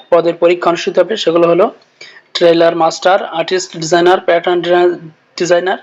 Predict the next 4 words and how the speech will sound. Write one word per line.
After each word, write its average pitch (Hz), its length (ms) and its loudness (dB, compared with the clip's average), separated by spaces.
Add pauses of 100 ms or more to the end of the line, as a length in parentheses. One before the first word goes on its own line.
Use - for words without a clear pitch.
(140)
টেকনিক্যাল 170 480 0
অ্যাসিস্ট্যান্ট, 180 440 -6 (500)
মেকানিক্স, 175 460 0 (680)
আর্টিস্ট 185 340 0